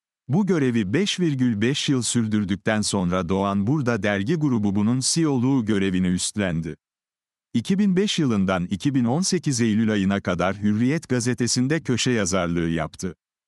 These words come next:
Ekim iki bin on sekizden itibaren T yirmi dörtte yazmaya başladı. Gazete köşe yazılarından derlenen, Kırmızıyı Seçtim, Aşk Mavinin Altındaydı,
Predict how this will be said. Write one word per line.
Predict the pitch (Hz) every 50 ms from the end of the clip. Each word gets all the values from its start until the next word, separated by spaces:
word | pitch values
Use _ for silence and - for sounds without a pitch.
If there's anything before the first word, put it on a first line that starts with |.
| _ _ _ _ _ _ _ _ -
Ekim | 110 117 - 220 220 208
iki | 196 - 185 170 156
bin | 156 143
on | 135 165 180
sekizden | - - 175 135 139 123 104 90 92 98 92 85
itibaren | 85 104 127 139 131 - 147 120 113 107 101 92 98 98 92 92
T | - 123 123
yirmi | 131 127 113 104 104 123 139 135
dörtte | 156 151 143 - - 131
yazmaya | 123 107 98 95 85 80 92 92 92 85 80 87
başladı. | 85 85 - - 98 90 82 80 80 - _ _ _ _ _ _ _ _ _ _ _ _ _ _ -
Gazete | - 101 123 123 170 214 208 - - -
köşe | - 143 127 - - 190
yazılarından | 185 175 147 135 123 117 117 113 110 107 104 110 107 104 104 98
derlenen, | 98 95 90 90 92 87 82 87 104 131 143 - _ _ -
Kırmızıyı | - 147 160 175 170 160 117 117 104 98 90
Seçtim, | - - 95 90 - - - 104 120 135 - _ _ _ _
Aşk | - 135 175 - - -
Mavinin | 147 143 131 123 110 113 117 113 110
Altındaydı, | 101 98 101 95 - 104 98 95 101 98 92 82 85 76 73